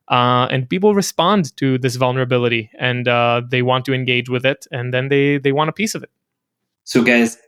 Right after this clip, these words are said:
Speaker 2: be vulnerable on your social media. You're introducing yourself. So it's showing something between a personal diary and your professional website. That is what you're gonna be doing with your social media. I think that's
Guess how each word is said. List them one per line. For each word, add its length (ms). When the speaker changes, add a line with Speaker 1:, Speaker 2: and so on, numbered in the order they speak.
Speaker 2:
be 420
vulnerable 960
on 160
your 80
social 420
media. 400
You're 240
introducing 960
yourself. 600
So 240
it's 220
showing 600
something 380
between 480
a 120
personal 540
diary 760
and 220
your 100
professional 640
website. 600
That 200
is 120
what 140
you're 100
gonna 200
be 120
doing 220
with 120
your 120
social 360
media. 440
I 60
think 240
that's 260